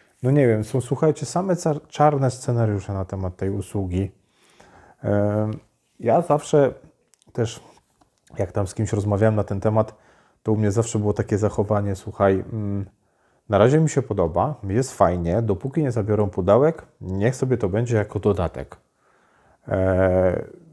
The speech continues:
zawsze też mówię, mówiłem, no nie wie-, nie wiemy, tak naprawdę możemy, oczywiście ktoś może snuć teorię, ktoś może, y, s-, d-, wiecie, wróżyć z fusów albo, nie wiem, nawet mówić, że to zniszczy gry,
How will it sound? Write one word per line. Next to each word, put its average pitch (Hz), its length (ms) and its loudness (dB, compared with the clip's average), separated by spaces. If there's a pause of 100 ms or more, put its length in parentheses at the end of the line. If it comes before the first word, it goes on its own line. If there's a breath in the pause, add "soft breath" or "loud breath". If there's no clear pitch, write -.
(360)
zawsze 127 460 0
też - 240 -2
mówię, 120 420 4
mówiłem, 123 520 2
no 117 240 -4 (180)
nie 117 220 2
wie-, 123 280 4
nie 127 140 2
wiemy, 131 400 2 (160)
tak 113 180 -8
naprawdę 117 400 -2
możemy, 113 380 0
oczywiście 117 500 -4
ktoś - 260 -6
może 98 260 0
snuć - 300 -12
teorię, 104 460 0
ktoś 110 260 -6
może, 92 320 -2 (720 soft breath)
y, 123 280 2
s-, - 260 -16
d-, 127 300 0 (300)
wiecie, 117 540 4
wróżyć 117 520 2
z - 20 -14
fusów 139 380 2
albo, 110 260 6
nie 120 160 2
wiem, 107 140 0
nawet 110 380 -2
mówić, 117 420 0
że 107 200 2
to 120 280 2
zniszczy 117 400 0
gry, 135 340 4